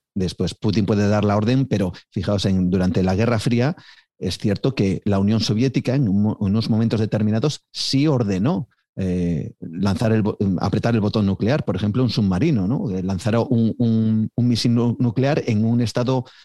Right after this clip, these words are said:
eh, determinado de conflicto, en donde parecía que había una situación de peligro, y entonces se mandó la orden a, a algunos, por cierto, era ucraniano, eh, no recuerdo ahora el nombre, el, el soldado de un submarino que se negó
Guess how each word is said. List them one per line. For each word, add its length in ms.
eh, 500
determinado 640
de 80
conflicto, 760
en 100
donde 280
parecía 440
que 200
había 360
una 300
situación 460
de 100
peligro, 380
y 80
entonces 340
se 160
mandó 280
la 120
orden 340
a, 580
a 100
algunos, 440
por 180
cierto, 400
era 160
ucraniano, 720
eh, 320
no 120
recuerdo 260
ahora 220
el 100
nombre, 460
el, 480
el 140
soldado 640
de 300
un 80
submarino 560
que 140
se 160
negó 380